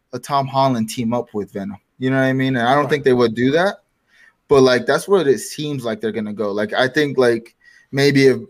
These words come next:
Speaker 1: Morbius, 'cause, you know, they're doing the, the vampire movie. Um, they're also, so there's talks about, like, a Kraven the Hunter being a ba-, a villain in future line.
Speaker 2: Yep.
Speaker 1: So it's like, I don't know what they're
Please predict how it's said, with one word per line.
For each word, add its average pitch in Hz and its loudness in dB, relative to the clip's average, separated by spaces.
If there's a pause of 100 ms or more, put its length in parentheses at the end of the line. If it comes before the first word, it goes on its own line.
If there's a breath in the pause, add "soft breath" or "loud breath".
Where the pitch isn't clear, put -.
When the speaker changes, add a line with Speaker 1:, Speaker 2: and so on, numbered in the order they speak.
(120)
Speaker 1:
Morbius, 135 0
'cause, 123 -10
you 123 -6
know, 123 -4
they're 117 -2
doing 117 -6
the, 110 -8
the 113 -4
vampire 117 0
movie. 120 -4 (1000)
Um, 120 0
they're 120 4
also, 135 0 (200)
so - -8
there's 127 0
talks 131 -2
about, 123 0
like, 117 -2
a 113 -2
Kraven 127 0
the 113 -4
Hunter 127 -6
being 131 -4 (500)
a 123 -2
ba-, 120 0
a 120 -2
villain 131 0 (120)
in 120 -8
future 135 -6
line. 131 -4 (340 soft breath)
Speaker 2:
Yep. 120 -16
Speaker 1:
So 156 4
it's 147 2
like, 147 4
I 151 2
don't 185 4
know 175 2
what 160 0
they're 151 -6